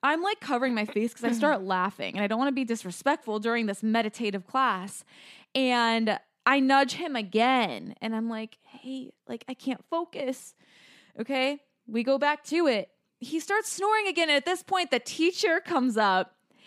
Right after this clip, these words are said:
Speaker 1: and gives him a pillow to put under his head. And she goes, "Can you please quiet down, sir? You're disrupting the
Speaker 2: <laughs> Of
Speaker 1: class."
Speaker 2: course, that's your date. <laughs>
Speaker 1: And at this point, I'm like, I'm looking the other way, like, pretending I'm just, like, in the z-, I'm just, I can't, okay?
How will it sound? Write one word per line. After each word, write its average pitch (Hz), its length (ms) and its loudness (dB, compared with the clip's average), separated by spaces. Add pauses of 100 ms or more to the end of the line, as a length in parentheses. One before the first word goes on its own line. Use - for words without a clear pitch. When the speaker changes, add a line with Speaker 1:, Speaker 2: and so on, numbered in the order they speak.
(120)
Speaker 1:
and 269 260 2
gives 277 220 2
him 285 100 2
a 220 60 2
pillow 302 480 2
to 254 80 4
put 247 160 -2
under 233 260 2
his 214 140 -2
head. 240 300 2
And 226 120 2
she 233 160 -2
goes, 220 320 2 (220)
"Can 262 100 -2
you 240 80 0
please 403 220 2
quiet 269 340 -2
down, 262 320 -4
sir? 226 300 -4
You're 214 160 -4
disrupting 494 440 -4
the 508 60 4
Speaker 2:
<laughs> - 0 -
Of 554 80 4
Speaker 1:
class." 571 160 6
Speaker 2:
course, 539 220 8
that's 508 220 4
your 494 220 8
date. 453 480 2 (300)
<laughs> 381 480 2 (100)
Speaker 1:
And 349 160 6
at 392 120 4
this 359 160 2
point, 403 220 4
I'm 349 160 6
like, 302 240 6 (100)
I'm 277 280 6
looking 277 340 0
the 294 80 -4
other 277 160 0
way, 254 380 0
like, 240 160 -2
pretending 240 500 0
I'm 220 160 -2
just, 220 180 -8
like, 233 140 -4
in 220 120 2
the 240 100 4
z-, 202 100 -2
I'm 240 200 2
just, 226 200 -6
I 214 120 -4
can't, 165 440 -8
okay? 190 380 -2